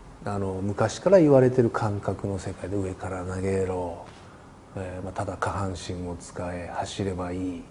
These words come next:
うん、ってなると、うん、球も遅くなったり、あとなんだろ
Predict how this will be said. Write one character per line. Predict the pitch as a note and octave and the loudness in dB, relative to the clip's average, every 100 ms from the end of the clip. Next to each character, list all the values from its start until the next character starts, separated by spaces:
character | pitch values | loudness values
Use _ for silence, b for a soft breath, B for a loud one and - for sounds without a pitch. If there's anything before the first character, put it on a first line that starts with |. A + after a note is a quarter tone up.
| - b b b b b b - - - F#2+ | -20 b b b b b b -20 -20 -12 -8
う | |
ん、 | E2+ | -8
っ | E2 - - - - | -10 -14 -20 -10 0
て | F3 | 4
な | F3+ | 6
る | E3 | 4
と、 | E3 G#3+ F#3+ F2+ - - - - - - - - - - - - - - - - - - - | 8 12 12 10 0 -14 -20 -20 -20 -20 -20 -20 -20 -20 -20 -20 -20 -20 -20 -20 -20 -10 -6
う | |
ん、 | F2+ E2 - - - - - - - - - - - | -6 -8 -16 -20 -20 -20 -20 -20 -20 -20 -20 -14 -4
球 | A2+ | 0
も | G#2 F#2 | 0 -2
遅 | F#2 G2+ | -4 -2
く | G#2 | -2
な | G2+ | -2
っ | |
た | - F2 | -4 -8
り、 | F2+ F#2+ F2 - - - - B B B B B B B - - - - | -6 -6 -8 -12 -20 -20 -20 B B B B B B B -20 -20 -20 -14
あ | - - | -10 -10
と | - | -6
な | - - G2+ | -4 -2 0
ん | A2+ | 0
だ | B2 | 2
ろ | A2 F#2 F2 | 2 0 -4